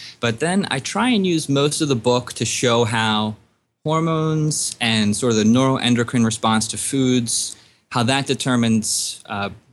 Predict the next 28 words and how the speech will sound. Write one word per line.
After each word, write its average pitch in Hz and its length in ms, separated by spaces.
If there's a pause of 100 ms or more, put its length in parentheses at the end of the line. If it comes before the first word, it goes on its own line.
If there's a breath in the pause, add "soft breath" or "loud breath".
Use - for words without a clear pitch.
(280)
the 113 80
effects 123 380
of, 110 520 (100)
you 110 80
know, 101 80
energy 120 260
balance 113 380
and 104 140
nu-, 113 140
on 107 180
nutrient 107 440
partitioning. 87 640 (500 soft breath)
So 113 160
you 110 160
could, 107 200 (140)
you 131 80
know, 113 100
in 113 60
some 135 220
examples, 123 420
it's 107 140
feeding 110 320
two 117 160
different 110 340
diets, 123 560
same 120 340
number 113 240
of 104 120